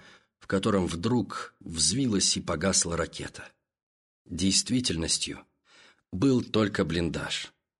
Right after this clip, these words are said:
Русские лёгкие танки прорвали оборону. За ними шла пехота. Рота пропустила танки и взяла пехоту под перекрёстный огонь.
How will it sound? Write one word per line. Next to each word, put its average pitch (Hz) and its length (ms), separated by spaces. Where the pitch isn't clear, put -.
Русские 117 480
лёгкие 104 400
танки 113 380
прорвали 101 460
оборону. 87 540
За 110 180
ними 120 180
шла 110 280
пехота. - 500
Рота 107 320
пропустила 101 540
танки 117 400
и 104 260
взяла 104 320
пехоту 110 500
под 98 280
перекрёстный 92 600
огонь. 80 260